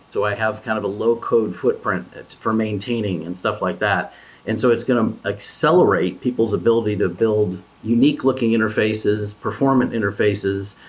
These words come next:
with the tools that we're gonna wrap around it to make it even more, uh, framework oriented.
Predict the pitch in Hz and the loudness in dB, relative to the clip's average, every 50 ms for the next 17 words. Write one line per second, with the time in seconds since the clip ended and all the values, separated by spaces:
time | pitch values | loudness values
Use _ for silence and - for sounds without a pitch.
0 | - - - - - - _ - 104 110 110 104 - - - - 101 - - 139 | -20 -20 -20 -20 -20 -20 _ -2 0 0 2 0 0 -4 -8 -10 -6 0 2 2
1 | 131 127 113 113 110 110 107 113 107 98 107 110 104 - - 104 101 104 104 101 | 4 4 2 0 0 0 0 0 2 2 2 2 2 0 0 2 2 2 2 2
2 | 98 95 104 92 - - - 113 104 107 98 95 - 104 104 107 104 101 98 101 | 2 2 0 0 -2 -4 -4 -4 -2 -2 -2 0 0 -2 -2 -2 -2 -2 -2 -2
3 | 101 101 101 101 98 98 98 98 - - 98 95 90 90 - - 135 135 127 120 | -2 -2 0 0 0 2 2 0 0 0 0 -2 -2 -2 -2 0 2 4 4 4
4 | 107 98 95 - 98 95 95 90 92 95 95 95 101 98 95 | 4 2 0 0 0 0 0 0 -2 -2 -2 -2 -2 -2 -4